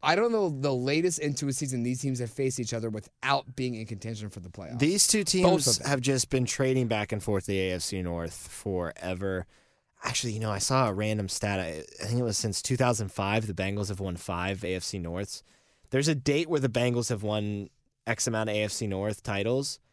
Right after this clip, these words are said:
Speaker 2: and it's actually the same amount as the Baltimore Ravens have won. So the Steelers have really been the top tier, cream of the crop kinda team.
Speaker 1: Oh, that doesn't sh-, that doesn't surprise me
Speaker 2: But the
Speaker 1: at all.
Speaker 2: Ravens have been number two in the national, uh, eye.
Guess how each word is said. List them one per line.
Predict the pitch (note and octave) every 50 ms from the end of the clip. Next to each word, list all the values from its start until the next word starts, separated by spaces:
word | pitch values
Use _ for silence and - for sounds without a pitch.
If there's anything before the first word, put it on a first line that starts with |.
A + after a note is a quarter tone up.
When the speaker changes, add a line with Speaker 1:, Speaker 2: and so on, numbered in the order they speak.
| _ _ _ _ _ -
Speaker 2:
and | - G#2
it's | - -
actually | - B2+ B2 - - C3+
the | A#2 G#2+
same | G#2 - - - A2 G#2+ A2
amount | G#2 G2 F#2 F2+ F#2+ F#2+
as | F2+ -
the | - E2+
Baltimore | - E2+ F2 E2+ - G2 E2+ D#2+ D#2+ D#2
Ravens | D2 D#2 E2 C#2 C#2 A#1+ -
have | - A1+ G1+ -
won. | G#1 G1+ - G1+ - - - _ _ _ _ _ _ _ _ _ _ _ _ _ _ _ _ _ _ -
So | - - B2+
the | A2 A2
Steelers | G#2+ - - - E3 G#3 G#3+ E3+ C3 -
have | C3 A#2 G#2 A#2
really | B2 B2 A#2 A2+ G#2
been | F#2+ A2 G#2+ G#2 G2+ G2
the | F#2+ F#2 F2+
top | - - - A2+ G#2+ G#2 - -
tier, | - - - A2+ G#2 G2 G2 F#2
cream | - - - A2+ G#2+ G#2
of | F#2+
the | F#2+
crop | F2 - A2+ G2+ G2+ G2 G2
kinda | - A2 G#2 F#2+ F2+
team. | F2 - A#2 A2 G#2+ A2
Speaker 1:
Oh, | - E3+
that | C3+ C#3
doesn't | C#3+ F3 E3 C#3+ A#2+ -
sh-, | - - B2+ - _ -
that | C3 C#3 C#3+
doesn't | D3 D#3+ D#3 C#3+ A2 G2
surprise | - A2+ G2 - A#2 A2+ C#3 D3+ C3+
me | A#2+
Speaker 2:
But | A2 G#2+
the | G#3
Speaker 1:
at | G2
all. | G3+
Speaker 2:
Ravens | G#3 G#3 G#3 G#3 F#3+
have | F3 F#3 D#3+
been | F3+ E3+
number | E3 D#3+ D#3 D3 C#3
two | C3 - D#3+ D3+ C#3 C3
in | A#2+
the | A#2+ A#2
national, | A2+ A2 A2 G#2+ G#2 - - A#2 G#2+ G#2 G2 G2 F#2+ F#2 D#2+ C2
uh, | F2+ F#2+ F#2+ F#2+ F#2 F2+ F2 E2+ - -
eye. | - G2 F#2+ F#2 F2+ F#2 G2 G#2+ A#2